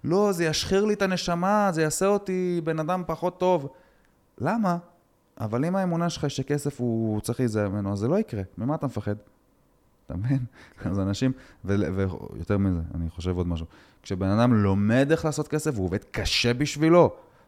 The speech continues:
Speaker 1: הוא יעריך את הקושי, הוא לא יחשוב על כסף ככה.
Speaker 2: נכון, והוא גם ייהנה מהדרך.
Speaker 1: והוא גם ייהנה מהדרך, בוודאי. וחוץ מזה, אתם חייבים לשלוט על כסף, כי יום אחד הילדים שלכם יצטרכו אתכם. יום אחד ההורים שלכם יצטרכו אתכם.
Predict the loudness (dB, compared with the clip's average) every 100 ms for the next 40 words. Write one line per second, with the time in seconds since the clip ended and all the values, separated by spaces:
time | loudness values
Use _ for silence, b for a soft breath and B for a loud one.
0 | -8 -4 -2 0 2 2 2 0 0 -2
1 | -6 -8 0 0 2 -2 -2 -6 -10 -12
2 | -14 -14 -14 -16 -20 -18 -14 -12 -10 -8
3 | -6 -6 -6 -8 -8 -10 -12 -10 -4 -2
4 | 0 0 2 2 4 4 2 -2 -10 -10
5 | -6 0 2 0 B B _ -14 -10 -8
6 | -4 -2 -2 -4 -6 -10 -8 -6 -2 -2
7 | -4 -4 -6 -6 -8 -8 -10 -12 -6 -4
8 | -4 -2 0 0 0 -4 -4 -6 -4 -4
9 | -6 -6 -4 -6 -8 -14 -14 _ _ _
10 | _ b b b 0 2 2 4 6 8
11 | 10 8 8 2 -2 -2 -6 -6 -8 -6
12 | -6 -6 -10